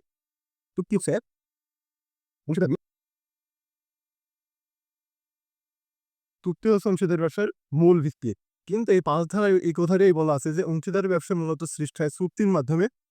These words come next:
কোনো সামাজিক সম্পর্কের মাধ্যমে সৃষ্টি হয় না। তার প্রশ্ন যদি এমন থাকে যে অংশীদার ব্যবসা কিসের, কিসের ভিত্তিতে তৈরি হয়? উত্তর হবে চুক্তির ভিত্তিতে। যদি বলা থাকে যে অংশীদার ব্যবসা, আহ,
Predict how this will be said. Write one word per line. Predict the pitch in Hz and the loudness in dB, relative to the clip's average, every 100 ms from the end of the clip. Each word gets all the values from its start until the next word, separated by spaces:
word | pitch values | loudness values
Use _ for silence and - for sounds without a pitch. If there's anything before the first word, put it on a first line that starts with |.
| - | -8
কোনো | 165 175 - | -4 -4 -6
সামাজিক | - 170 190 170 208 - _ _ - | -6 -2 0 0 -4 -8 _ _ -16
সম্পর্কের | - 180 165 170 170 | -4 -2 0 0 0
মাধ্যমে | 156 135 165 208 - _ - | 0 0 0 -2 -4 _ -14
সৃষ্টি | 156 175 165 | -6 -4 -2
হয় | 147 120 | -2 -2
না। | 95 _ _ _ _ _ _ - | -6 _ _ _ _ _ _ -2
তার | 170 | -2
প্রশ্ন | 185 202 185 262 | 0 -2 0 0
যদি | 220 196 | 2 2
এমন | 185 190 | 2 0
থাকে | 170 156 | -2 0
যে | 143 180 202 _ _ _ _ _ _ _ - | 2 0 0 _ _ _ _ _ _ _ -6
অংশীদার | 156 170 190 | -2 2 2
ব্যবসা | 175 175 170 | 0 -2 -6
কিসের, | 151 175 156 - | -4 -4 -4 -6
কিসের | 165 185 | -4 -2
ভিত্তিতে | 160 165 180 180 | 0 0 2 2
তৈরি | 156 175 180 | 0 0 0
হয়? | 202 214 _ _ _ _ _ - | -2 -6 _ _ _ _ _ -10
উত্তর | 151 165 | -8 -2
হবে | 165 156 | -2 -4
চুক্তির | - 170 156 | -8 -6 -4
ভিত্তিতে। | 143 - - 101 - - - | -4 -6 -10 -10 -10 -20 -4
যদি | 151 | -2
বলা | 151 170 170 | 2 2 2
থাকে | 180 160 | -2 -4
যে | 170 185 185 _ | -4 -4 -6 _
অংশীদার | 147 175 175 | -4 -2 0
ব্যবসা, | 175 170 190 | -2 -2 0
আহ, | 175 | 0